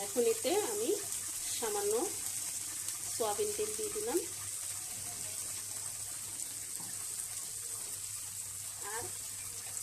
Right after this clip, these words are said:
একটু দিব লবণ স্বাদ মতো, একটু লবণ দিব।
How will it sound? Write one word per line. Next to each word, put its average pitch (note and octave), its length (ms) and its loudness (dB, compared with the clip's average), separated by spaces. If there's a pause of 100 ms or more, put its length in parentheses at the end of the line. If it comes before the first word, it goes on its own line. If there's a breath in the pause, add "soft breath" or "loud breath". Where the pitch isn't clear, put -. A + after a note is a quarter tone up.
(200)
একটু G4 260 -6
দিব G#4+ 160 -2 (920)
লবণ F#4 340 2 (180)
স্বাদ F#4+ 180 -2 (140)
মতো, F4+ 220 -2 (1080)
একটু - 180 -6 (100)
লবণ D#3+ 260 -4 (100)
দিব। - 140 -6